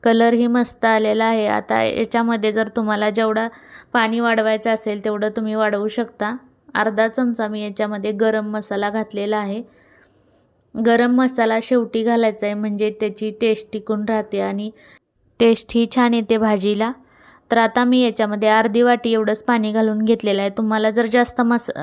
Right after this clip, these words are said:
पाणी हवं असेल तर जास्त मसाल्यामध्ये तुम्ही पाणी घालून घेऊ शकता. थोडीशी मी इथे कसुरी मेथी हातावर चोळून घातलेली आहे.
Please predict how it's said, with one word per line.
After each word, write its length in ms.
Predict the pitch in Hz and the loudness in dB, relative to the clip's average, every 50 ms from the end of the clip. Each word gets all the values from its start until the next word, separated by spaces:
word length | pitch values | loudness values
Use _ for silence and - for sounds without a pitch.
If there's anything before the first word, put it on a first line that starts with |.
| - - - | -8 -2 0
पाणी 280 | 226 214 214 208 214 | 0 2 2 0 0
हवं 300 | 214 220 220 220 214 214 | 0 0 0 2 2 0
असेल 360 | 214 214 - 208 196 196 196 | 0 -2 -2 -2 -2 -2 -2
तर 120 | 202 214 220 | -2 -2 0
जास्त 320 | 214 233 226 226 - - | 0 0 0 0 0 0
मसाल्यामध्ये 640 | 233 226 214 - 214 208 208 208 208 208 202 202 208 | 0 0 2 2 2 2 2 0 0 0 0 0 -2
तुम्ही 240 | 202 214 202 208 214 | -2 -2 -4 -4 -2
पाणी 320 | 220 - 233 220 214 214 | 0 2 2 2 2 0
घालून 400 | 214 214 208 202 208 214 214 220 | 0 0 2 0 0 -2 -2 0
घेऊ 220 | 220 220 214 202 208 | 0 0 0 0 -2
शकता. 440 | 202 - 214 202 - - 202 214 254 - - _ - - - - - - - - _ - | -2 -4 -6 -6 -6 -6 -6 -6 -6 -8 -14 _ -20 -20 -20 -20 -20 -20 -20 -8 _ 2
थोडीशी 580 | 262 254 254 262 269 254 262 - 269 247 226 | 4 4 4 4 2 0 -2 -2 -2 -2 0
मी 200 | 226 233 226 226 226 | -2 -2 -2 -2 -4
इथे 220 | 220 - 226 214 | -2 -2 -2 -2
कसुरी 480 | 214 214 233 233 233 - 233 226 233 233 | 0 0 0 0 0 0 0 0 0 0
मेथी 360 | 226 233 226 220 220 - 220 | 0 -2 -2 -2 -2 -4 -4
हातावर 460 | 214 220 214 208 208 202 202 208 208 | -4 -4 -4 -2 -2 0 0 0 -2
चोळून 540 | 214 214 - 240 233 220 220 214 220 220 226 | -2 -2 0 2 2 2 2 0 -2 -2 -2
घातलेली 460 | 226 233 220 220 - 214 214 208 220 | -2 -2 -2 -2 -4 -6 -2 0 0
आहे. 280 | 233 240 226 214 214 233 | 0 0 0 -2 -4 -6